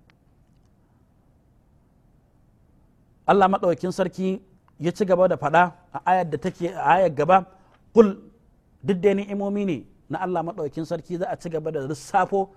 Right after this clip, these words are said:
wa mutane a cikin wannan ayoyi. Allah ke cewa, "Qul," ka ce musu, "Huwa allazi ansha'akum." Allah maɗaukin sarki shine wanda ya ƙirƙiri halittar ku, shine al-insha.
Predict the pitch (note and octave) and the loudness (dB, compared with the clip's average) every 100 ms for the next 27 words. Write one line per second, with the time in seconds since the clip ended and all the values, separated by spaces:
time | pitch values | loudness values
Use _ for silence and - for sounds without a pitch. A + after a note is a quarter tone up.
0 | _ B2+ F3 - D#3+ E3+ D3+ - E3 E3 | _ -8 -8 -8 -8 -8 -12 -12 -12 -10
1 | D#3+ D3 D#3 E3+ E3+ _ _ _ F3+ F3+ | -12 -6 -2 -2 -4 _ _ _ -2 0
2 | E3 E3 - D3+ - G#3 F#3+ - _ - | -2 -8 -6 -8 4 4 4 -4 _ -12
3 | D3 F3 D#3 - - _ _ _ _ _ | -6 -6 -6 -10 -20 _ _ _ _ _
4 | _ _ - D4 B3+ A3 G3 F#3+ D#3 C#3+ | _ _ -2 2 2 0 -6 -8 -8 -10
5 | E3+ C3+ B2+ G2 _ _ _ _ _ _ | -8 -8 -8 -16 _ _ _ _ _ _
6 | - A3 A#3 G3+ G#3+ F#3 E3+ F#3 F3+ F3+ | 0 2 2 -2 -4 -8 -8 -8 -10 -12
7 | - F#3 G#3 G3+ E3+ F3+ G3+ F3+ F3 F#3 | -12 -14 -12 -8 -8 -6 -8 -6 -4 -4
8 | F#3 _ _ E3 E3 D3+ E3+ E3 D#3 C#3+ | -6 _ _ -6 -4 -4 -4 -4 -6 -6
9 | C#3 - - _ _ G#3 G3 - D3 C#3 | -10 -14 -20 _ _ -6 -6 -6 -8 -8
10 | C3 C#3 | -6 -8